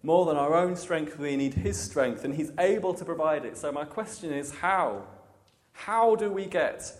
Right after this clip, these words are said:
his strength? Well, Isaiah forty thirty-one, "They who wait for the Lord shall renew their strength." What do you find yourself waiting for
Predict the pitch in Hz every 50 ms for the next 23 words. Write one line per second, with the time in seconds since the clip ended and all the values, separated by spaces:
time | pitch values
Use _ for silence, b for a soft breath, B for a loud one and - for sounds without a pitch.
0 | B B B B B - 151 151 - - - 143 127 113 104 95 - - - -
1 | 113 110 107 107 104 - B B B B B B - 110 110 110 - 120 120 117
2 | 110 110 - - 117 110 110 - 101 104 104 101 101 - - 101 95 92 92 92
3 | 87 - _ - 123 127 131 123 123 - 123 120 117 113 107 110 110 107 95 92
4 | - - - - - b b b b b _ _ - 113 104 104 101 101 98 92
5 | 90 87 87 87 - - _ _ _ - - - 104 104 101 101 104 104 107 120
6 | 120 107 98 95 92 92 - B B B B _ - 98 95 92 - - - 95
7 | 90 90 90 - - - - _ _ _ _ _ _ _ _ _ _ _ _ _
8 | _ _ _ _ _ _ _ _ _ _ _ _ _ _ _ _ _ _ _ _
9 | b b b b b b b b b b b b b b _ _ _ _ _ _
10 | _ _ _ _ _ _ _ _ _ _ _ _ _ - 156 175 - - - -
11 | 170 160 151 151 - 147 135 123 120 113 - 104 101 - - 107 101 95 98 107
12 | 104 101 101 101 - 107 98 95 - - - 95 90 90 92